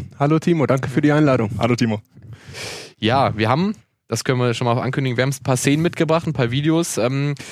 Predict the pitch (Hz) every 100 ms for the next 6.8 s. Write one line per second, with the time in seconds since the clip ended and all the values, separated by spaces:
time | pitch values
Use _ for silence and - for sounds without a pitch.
0 | - - - 143 147 - 135 123 151 156
1 | 139 127 135 135 127 127 127 127 123 120
2 | 127 131 123 120 127 143 123 120 117 151
3 | 156 135 123 127 117 127 120 117 151 143
4 | - 135 123 117 120 117 117 113 113 113
5 | 117 - 120 120 135 147 143 139 131 -
6 | 117 123 165 - 143 127 139